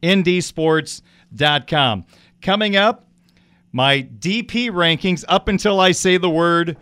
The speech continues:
Notre Dame. Eric has Notre Dame ranked twelfth. I have him in that ballpark as well. We'll get to that coming up.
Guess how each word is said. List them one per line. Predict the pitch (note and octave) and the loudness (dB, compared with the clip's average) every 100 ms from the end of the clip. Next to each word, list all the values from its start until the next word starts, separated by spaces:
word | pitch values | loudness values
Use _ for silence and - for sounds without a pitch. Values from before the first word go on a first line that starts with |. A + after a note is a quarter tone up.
| - | -10
Notre | C#3+ D#3+ E3 | -2 0 2
Dame. | D#3+ B2+ A#2+ | 2 0 0
Eric | D#3 G3+ A#3 A3+ | 0 2 2 0
has | F3+ F3 | -2 -2
Notre | D3 F#3 F#3 | -2 -2 0
Dame | F3+ E3 | -2 0
ranked | D#3+ D#3 B2+ - - | 0 0 -2 -14 -10
twelfth. | - B3+ E3+ C#3 E3 _ _ _ _ - | 2 4 4 2 -2 _ _ _ _ -6
I | F3 | -2
have | G#3+ G3+ F#3+ | 0 0 0
him | G3+ | -2
in | G3 | -2
that | F#3+ F#3 F3+ | -2 -4 -4
ballpark | B2 F#3+ F#3 F3+ F3+ | -2 -2 -2 -4 -4
as | D#3+ B2 | -4 -2
well. | E3+ | -2
We'll | E3 | -2
get | D3+ E3+ | -2 -4
to | D#3+ | 0
that | D#3 D3+ | 0 0
coming | - D#3 D3+ | -4 -4 0
up. | D#3 - | 0 -2